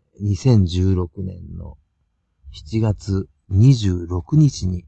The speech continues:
このやらせ事件を起こしたのか、うん、とかね。えー、まあ、事件、事件のね、えー、報道で、えー、の中に見られるね、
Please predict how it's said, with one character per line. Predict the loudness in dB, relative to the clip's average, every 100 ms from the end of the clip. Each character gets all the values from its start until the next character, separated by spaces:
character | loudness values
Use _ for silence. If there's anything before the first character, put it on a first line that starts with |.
| -20 -20
こ | -12 -6
の | -6 -6
や | -4 -2
ら | 0
せ | -2 -2
事 | -4
件 | -8 -12 -12
を | -14 -16 _ _ _ _
起 | -14
こ | -4 -2
し | -2
た | -4 -8
の | -10
か、 | -16 -20 -20 _ _ _ _ _
う | -18
ん、 | -16 -18
と | -18
か | -18 -12
ね。 | -8 -8 -8 _ _ _ _ _ _ -6
え |
ー、 | 0 2 4 2 2 0 -2 -6 -8 -8
ま | -6
あ、 | -6
事 | -8 -6
件、 | 0 0 0 -4 _ _ _ -10
事 | -10
件 | -4 -2 -2 -4
の | -10
ね、 | -10 -4 -4 -6 -12
え | -14 -12 -14 -14
ー、 |
報 | -4 2 2
道 | 2 0
で、 | -2 -8 -12 _
え | -16
ー、 | -12 -12 -16 -18 -20 -20 -20 _ _ _ _ _ -4
の | 0
中 | 2 2 -2
に | 2
見 | 2
ら | 4
れ | 2 0
る | -4 -12
ね、 | -12 -12